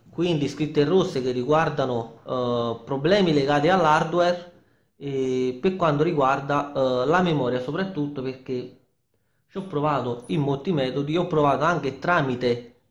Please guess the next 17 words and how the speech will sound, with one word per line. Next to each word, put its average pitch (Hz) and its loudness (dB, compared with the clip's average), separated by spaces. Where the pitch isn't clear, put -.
A 165 -4
D 196 -4
B, 165 -4
ma 175 -2
nessuna, 160 0
eh, 147 0
nessun 214 0
riconoscimento 160 0
da 156 2
parte 135 -2
del 131 -2
mio 131 -4
computer. 120 -6
Quindi 143 -2
se - -4
avete 208 4
soluzioni, 165 0